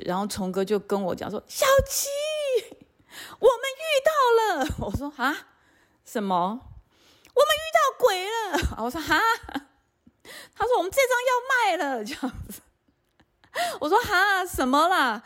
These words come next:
我，我，我就立马就毛骨悚然，你知道，起鸡皮疙瘩。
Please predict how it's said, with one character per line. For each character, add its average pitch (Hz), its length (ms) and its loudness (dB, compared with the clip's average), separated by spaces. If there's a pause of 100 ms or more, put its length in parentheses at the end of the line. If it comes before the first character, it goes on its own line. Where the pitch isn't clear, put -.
(240)
我， 262 180 0
我， 269 220 4
我 254 100 -2
就 349 180 -4
立 359 180 -2
马 202 240 0
就 247 320 -4
毛 214 180 0
骨 240 180 -4
悚 202 200 -4
然， 170 240 0
你 180 40 -8
知 180 60 -10
道， 208 100 -4
起 202 160 -10
鸡 196 200 -14
皮 196 100 -8
疙 175 160 -4
瘩。 175 220 -6